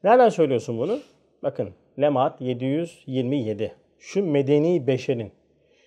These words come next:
hırçınlaşmış ruhunda şu suretler denilen küçük cenazelerin,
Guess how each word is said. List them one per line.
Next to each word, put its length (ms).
hırçınlaşmış 960
ruhunda 580
şu 200
suretler 800
denilen 400
küçük 300
cenazelerin, 840